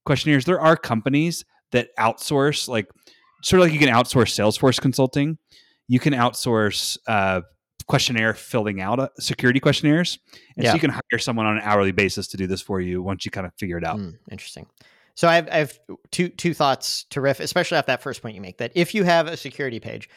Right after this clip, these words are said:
Speaker 2: and so, um, Ben Ornstein gave a really good talk at Founder Summit about this, 'cause Tuple, his company Tuple does a fair amount of enterprise sales.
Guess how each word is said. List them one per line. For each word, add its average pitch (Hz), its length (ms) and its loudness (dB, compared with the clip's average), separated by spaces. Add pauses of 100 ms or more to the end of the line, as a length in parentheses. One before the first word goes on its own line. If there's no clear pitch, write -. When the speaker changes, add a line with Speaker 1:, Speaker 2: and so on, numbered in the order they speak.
(160)
Speaker 2:
and 151 140 -4
so, 156 260 2
um, 131 380 -4
Ben 190 180 2
Ornstein 165 540 0
gave 135 160 2
a - 20 0
really 139 160 2
good 120 140 -2
talk 123 340 0
at 120 220 -4
Founder 139 220 0
Summit 107 340 -8
about 127 320 0
this, 110 160 -6
'cause - 180 -10
Tuple, - 360 -6
his 123 140 -8
company 113 260 -6
Tuple 110 420 -4
does 107 360 -4
a - 140 -8
fair - 180 -2
amount 107 200 -2
of 92 100 -8
enterprise 101 320 -8
sales. 95 320 -6